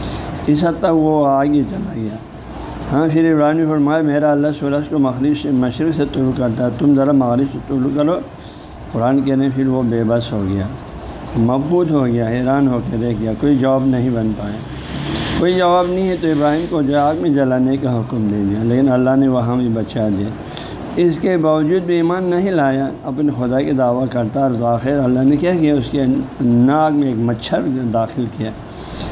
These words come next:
اور وہ مچھر ڈائریکٹ دماغ میں چلا گیا۔ اس کو اللہ نے وہاں زندہ رکھا اور اس کا اندر سے دماغ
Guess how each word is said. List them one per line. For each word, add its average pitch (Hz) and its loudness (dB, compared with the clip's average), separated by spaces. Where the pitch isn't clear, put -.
اور 139 2
وہ 151 4
مچھر 147 2
ڈائریکٹ 135 2
دماغ 127 0
میں 123 -2
چلا 107 -6
گیا۔ 98 -2
اس 127 2
کو 151 2
اللہ 143 4
نے 147 4
وہاں 139 2
زندہ 120 2
رکھا 120 -2
اور 165 -2
اس 135 2
کا 147 4
اندر 147 4
سے 151 0
دماغ 135 2